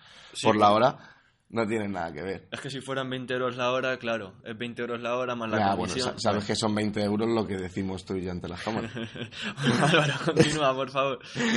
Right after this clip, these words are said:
Speaker 1: que esto
Speaker 2: Bueno,
Speaker 1: va de tiempo.
Speaker 2: esta, esta perspectiva, eh, unidimensional distingue entre la, las actitudes y las creencias de una intención, eh,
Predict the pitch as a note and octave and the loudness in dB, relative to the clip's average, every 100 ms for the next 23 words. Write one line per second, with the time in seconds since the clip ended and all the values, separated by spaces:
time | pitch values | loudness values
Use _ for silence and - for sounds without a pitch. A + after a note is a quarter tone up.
0 | - C3+ - C3+ C#3 E3 D3 A#2+ C3 B2 | 2 0 -6 -4 8 8 10 6 0 -4
1 | A#2+ A#2 G2+ F2+ _ C#3+ D3+ - D#3+ D#3+ | -6 -10 -12 -20 _ -2 0 4 6 6
2 | D#3+ D3+ D3 E3 E3+ - D#3+ - D3+ D3 | 6 2 0 -2 -2 -6 -10 -8 -4 0
3 | C#3 C#3 C3+ C3 B2+ C3 B2+ B2+ B2 B2 | 2 2 2 0 -2 -4 -4 -2 -4 -4
4 | A2+ D3 D3+ C3+ - B2+ B2+ C3 C#3 D3+ | -4 0 0 -2 -6 -6 -6 -6 -6 -2
5 | D#3 C#3+ A#2+ A#2 G#2+ G#2+ G#2+ G#2 G2+ E2+ | -2 -4 -4 -4 -4 -2 -4 -4 -6 -8
6 | A2+ A2+ G#2+ G#2 A2 G#2 A2 G#2+ D3 C#3+ | -6 -6 -6 -8 -12 -8 -8 -4 -2 -2
7 | C#3+ A#2 G2 G2 F#2+ F2+ - A2+ C3+ D3 | -2 -8 -6 -4 -6 -8 -6 -4 -4 -2
8 | C3+ D#3 - _ - - - - A#2 A2+ | 0 0 -4 _ -20 -20 -20 -16 -2 4
9 | B2 B2+ C3+ C#3+ B2 B2+ A2+ B2+ B2 B2+ | 4 4 4 2 2 0 -2 2 4 4
10 | C3+ - - G#2+ G2 F2 | 0 -4 -4 0 -2 -4